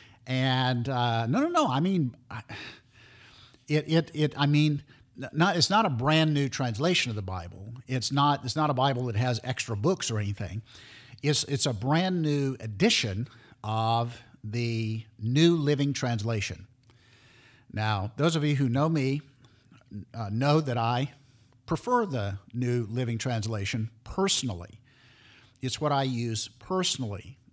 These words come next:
It's the Bible that I personally use, that I use for my own devotions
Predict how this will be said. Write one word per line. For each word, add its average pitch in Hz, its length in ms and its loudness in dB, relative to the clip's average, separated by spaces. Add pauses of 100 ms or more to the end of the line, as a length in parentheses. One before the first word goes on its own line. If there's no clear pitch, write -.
(140)
It's 120 220 -6
the 120 160 -8
Bible 120 460 -2
that 113 120 -6
I 107 120 -4
personally 156 500 -2
use, 98 260 -6
that 110 140 -8
I 113 80 -4
use 113 240 -4
for - 100 -8
my 113 220 -4
own 147 200 0
devotions 107 800 -4